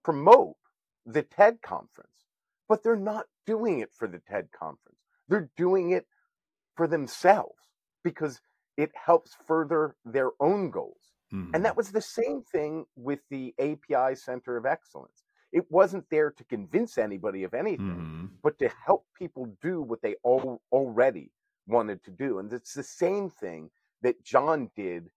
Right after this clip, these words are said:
Speaker 1: at, at, uh, Procter and Gamble, is he developed things that help people do their own jobs better. So if you can empower people to do things they want to do,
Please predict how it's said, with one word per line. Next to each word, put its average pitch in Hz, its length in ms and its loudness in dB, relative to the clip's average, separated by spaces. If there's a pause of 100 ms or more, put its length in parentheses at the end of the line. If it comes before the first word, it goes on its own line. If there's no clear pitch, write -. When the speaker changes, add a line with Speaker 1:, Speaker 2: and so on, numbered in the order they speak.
(340)
Speaker 1:
at, 110 240 4 (260)
at, 101 220 0 (320)
uh, 92 280 0 (100)
Procter 117 380 2
and 95 120 -10
Gamble, 117 400 -4 (300)
is 123 100 -12
he 147 140 -8
developed 135 560 0 (100)
things 92 300 -10
that - 100 -12 (180)
help 147 200 2 (120)
people 87 400 -10 (300)
do 135 200 -10
their 123 220 -2 (120)
own 160 280 -2
jobs 73 520 -10 (320)
better. 90 340 -2 (320)
So - 140 2
if 165 120 -2
you 330 100 -2
can - 180 -6
empower 208 600 4
people 104 360 -10
to 107 100 -6
do 135 220 -8
things 151 400 -4
they 123 160 0 (100)
want 143 360 2
to 104 60 -20
do, 82 260 -16